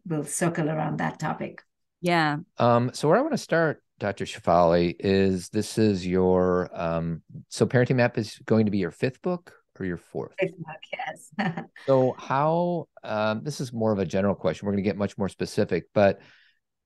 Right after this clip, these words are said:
Speaker 3: how do you describe this book as compared, 'cause I read, um, most of it, not all of it. Um, and it's a lot of the same stuff, but it's presented in a much different way. And I just wanted to hear you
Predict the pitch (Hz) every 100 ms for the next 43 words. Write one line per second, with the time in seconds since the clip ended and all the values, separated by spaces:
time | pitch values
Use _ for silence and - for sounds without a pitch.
0 | - - 139 143 147 143 139 120 - 123
1 | 107 104 107 - 98 95 - 107 113 98
2 | 104 101 - 120 107 127 113 113 113 98
3 | _ _ 107 92 90 87 87 85 87 _
4 | 131 190 - 139 135 110 107 98 87 82
5 | 90 - _ _ _ - 101 101 104 143
6 | 131 120 113 - - - 110 110 127 156
7 | 120 101 101 92 - 92 92 104 101 -
8 | 98 104 101 98 92 95 - 98 95 87
9 | 95 90 90 104 107 127 120 107 95 -
10 | - 110 98 98 104 104